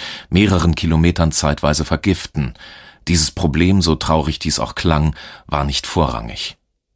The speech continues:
Wichtig war, dass Bull überlebte.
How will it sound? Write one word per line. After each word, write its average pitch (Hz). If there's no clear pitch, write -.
Wichtig 117
war, 92
dass 85
Bull 87
überlebte. 85